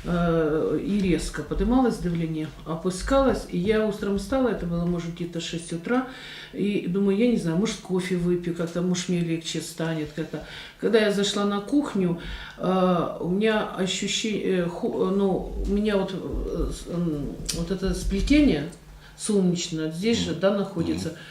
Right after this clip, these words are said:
Speaker 1: Вот здесь, отсюда у меня пошел холод.
Speaker 2: Понятно.
Speaker 1: Но это быстро все происходило. Вот. Вот отсюда холод, и он как-то резко по всему телу. И я отключилась. Вот. Я, э, помню только, значит,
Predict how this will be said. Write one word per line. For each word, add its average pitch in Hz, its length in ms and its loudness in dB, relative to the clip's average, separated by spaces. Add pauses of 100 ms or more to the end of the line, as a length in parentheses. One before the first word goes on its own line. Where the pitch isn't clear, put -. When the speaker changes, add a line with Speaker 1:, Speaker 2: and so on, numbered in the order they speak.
(200)
Speaker 1:
Вот 190 180 0
здесь, 262 340 4
отсюда 233 420 0
у 190 60 4
меня 180 140 2
пошел 190 360 -4
холод. 147 480 -6 (420)
Speaker 2:
Понятно. 82 340 -8 (140)
Speaker 1:
Но 277 120 10
это 285 360 8
быстро 240 420 8
все - 200 0
происходило. 156 920 -2 (360)
Вот. 196 440 4 (140)
Вот 226 300 6
отсюда 226 400 6
холод, 285 440 8 (100)
и 240 280 4
он 233 200 6
как-то 226 320 4
резко 269 540 8
по 185 140 -4
всему 226 300 2
телу. 156 460 -2 (200)
И 220 100 -2 (180)
я 247 280 8
отключилась. 156 920 -4 (340)
Вот. 190 500 2
Я, 214 560 4 (100)
э, 180 360 4 (280)
помню 202 380 4
только, 196 480 0 (360)
значит, 180 400 0